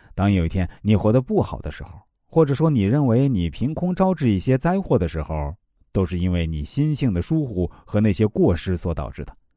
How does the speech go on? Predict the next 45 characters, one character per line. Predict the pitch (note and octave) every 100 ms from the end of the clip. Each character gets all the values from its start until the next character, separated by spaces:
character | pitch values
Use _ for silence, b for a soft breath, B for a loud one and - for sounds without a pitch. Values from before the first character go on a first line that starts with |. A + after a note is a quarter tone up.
| _ _ b b b
而 | D3+ D3+
很 | - A#2+ A#2+
多 | D#3+ E3+
人 | D3
都 | E3
看 | E3 E3+ A2+
不 | -
到 | E2
这 | D2 D2
个 |
层 | - C#2+
面， | D2 - _ _ _ _ b b b b b
当 | G#2+ A#2
问 | A2+
题 | F#2+ A2+
出 | A#2+
现 | A#2+ A2
的 |
时 | F#2 F#2
候， | E2+ F2+ E2
只 | E2+
看 | D#2 A#2
表 | F#2 C#2+
面， | F#2+ C3 _ _ _ _ _ _
殊 | -
不 | E2+
知 | - C2 - _ -
要 | G2+ G#2+
抛 | A2 C3+
开 | C#3 C#3
表 | B2+ E2 D2+
面， | G#2 G#2 F#2+
看 | D3+
到 | B2
本 | G2 E2+ C#2+
质， | - C3+ _ _ _ _
找 | - A2 A#2+
到 | D3+
本 | - F2 E2
质 | E3 D3+
的 | E2+
一 | E2
个 | F2+
根 | C#3+
源。 | E3+